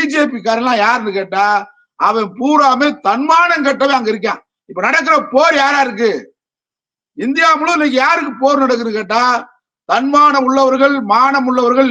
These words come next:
வீரர்கள் ஒரு பக்கம் நிக்கிறான். வீரர் பூரா யாருன்னு கேட்டா, ஆர் எஸ் எஸ் பாஜக சித்தாந்தத்தை எதிர்க்கிறவன் மானம் உள்ளவன், ஆர் எஸ் எஸ் பாஜக கூட்டத்தை எதிர்க்கிறவன் வீரமானவன், ஆர் எஸ் எஸ் தத்துவத்தை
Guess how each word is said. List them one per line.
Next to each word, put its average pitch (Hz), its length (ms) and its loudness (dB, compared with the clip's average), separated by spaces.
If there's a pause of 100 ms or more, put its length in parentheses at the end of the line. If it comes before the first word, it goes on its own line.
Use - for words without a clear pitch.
(100)
வீரர்கள் 294 400 2
ஒரு 226 120 -2
பக்கம் 233 260 -4
நிக்கிறான். 208 380 -4 (520)
வீரர் 320 320 2
பூரா 311 180 2
யாருன்னு 269 380 0
கேட்டா, 254 260 0 (720)
ஆர் 349 260 2
எஸ் 330 280 -4
எஸ் 302 160 -4 (280)
பாஜக 302 720 0
சித்தாந்தத்தை 302 720 0 (460)
எதிர்க்கிறவன் 311 680 2 (260)
மானம் 302 320 2
உள்ளவன், 269 320 2 (540)
ஆர் 339 320 2
எஸ் 330 240 -4
எஸ் 302 120 -2 (260)
பாஜக 320 440 2 (120)
கூட்டத்தை 294 340 -2
எதிர்க்கிறவன் 285 560 0 (220)
வீரமானவன், 285 680 0 (400)
ஆர் 320 380 2
எஸ் 311 220 -4
எஸ் - 140 -4 (300)
தத்துவத்தை 330 580 0